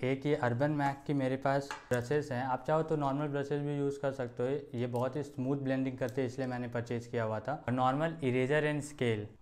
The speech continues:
आउटलाइन को डार्क करने के लिए मैं Pentel की फ़ोर बी लीड यूज़ कर रहा हूँ,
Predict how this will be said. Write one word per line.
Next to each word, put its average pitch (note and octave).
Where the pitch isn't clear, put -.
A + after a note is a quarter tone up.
आउटलाइन D3
को F3+
डार्क D3+
करने D3+
के D3
लिए D3
मैं D3
Pentel C#3
की E3
फ़ोर C3+
बी C#3+
लीड C#3+
यूज़ C#3
कर B2+
रहा A#2+
हूँ, C#3+